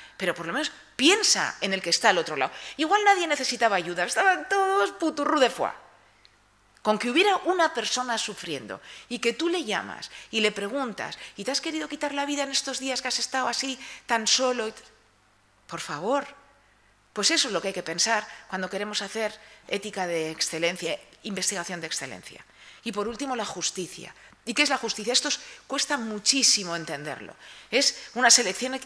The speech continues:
selección equitativa de la muestra, es decir, no negros, pobres y analfabetos. Y si son negros, pobres y analfabetos, lo tengo que justificar, porque igual son necesarios, pero lo tengo que justificar. ¿Por qué?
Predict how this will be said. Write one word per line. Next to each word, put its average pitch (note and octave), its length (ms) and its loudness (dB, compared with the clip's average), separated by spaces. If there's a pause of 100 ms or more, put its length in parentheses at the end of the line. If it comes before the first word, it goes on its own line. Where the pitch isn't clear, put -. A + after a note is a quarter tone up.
(100)
selección G#3+ 420 0
equitativa B3 460 0
de G#3 60 4
la E3+ 100 2
muestra, C#4 380 2
es G#3 80 -2
decir, A#3 360 -4 (280)
no E4 360 4 (220)
negros, B3+ 540 0
pobres A3 420 -4
y - 20 -2
analfabetos. F3+ 720 -2
Y B3 60 -2
si B3 140 8
son G4 180 8 (100)
negros, D#4+ 380 4
pobres B3 320 4
y A#3 40 2
analfabetos, E3+ 720 -2 (260)
lo G#3 100 0
tengo D4 220 -4
que F4 80 -4
justificar, C4+ 720 -2 (440)
porque A3+ 240 2
igual D#4+ 200 10
son G4 240 6
necesarios, D#4 720 4 (240)
pero G#3 140 2
lo F#3 160 4
tengo G3 180 2
que E3 100 -4
justificar. D#3 640 -6 (640)
¿Por A#3 220 6
qué? F4+ 260 6